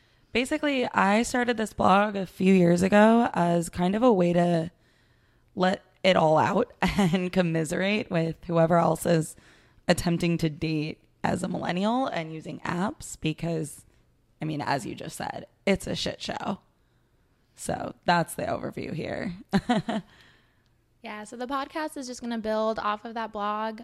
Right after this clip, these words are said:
Speaker 2: Uh, we're gonna bring you some content and bring some humor to it. We're both pretty funny, we hope.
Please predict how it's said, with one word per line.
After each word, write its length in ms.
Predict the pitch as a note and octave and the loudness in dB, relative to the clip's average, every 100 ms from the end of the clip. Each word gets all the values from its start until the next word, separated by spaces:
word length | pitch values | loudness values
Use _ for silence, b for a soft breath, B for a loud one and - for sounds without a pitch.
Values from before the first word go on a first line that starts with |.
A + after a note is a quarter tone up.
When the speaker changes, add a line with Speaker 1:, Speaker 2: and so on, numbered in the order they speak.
| - | -12
Speaker 2:
Uh, 260 | G#3+ G#3 G#3 | -8 -8 -8
we're 60 | |
gonna 140 | A3 A3 | -8 -10
bring 220 | G#3+ G#3+ | -8 -10
you 80 | A3 | -10
some 160 | A3+ | -10
content 560 | A3 G#3 G#3+ A#3 A#3+ A3+ | -10 -10 -10 -10 -10 -10
and 200 | G#3+ G3+ | -12 -12
bring 200 | G#3+ G#3+ | -12 -12
some 180 | A3 A3 | -10 -10
humor 320 | G#3 G#3 A#3 | -8 -10 -10
to 180 | A#3 C4+ | -10 -8
it. 260 | C#4 D4 - | -6 -8 -8
We're 480 | A3 G#3 G#3+ G#3 - | -8 -6 -8 -12 -14
both 520 | G#3 G#3+ G#3+ _ - _ _ | -12 -10 -10 _ -20 _ _
pretty 240 | - A#3+ D#4+ | -14 -10 -10
funny, 580 | - G3+ G#3 A3+ C#4+ D4+ | -12 -12 -10 -10 -12 -14
we 120 | A#3+ | -12
hope. 400 | G#3+ G#3+ A#3+ E4 | -10 -10 -12 -14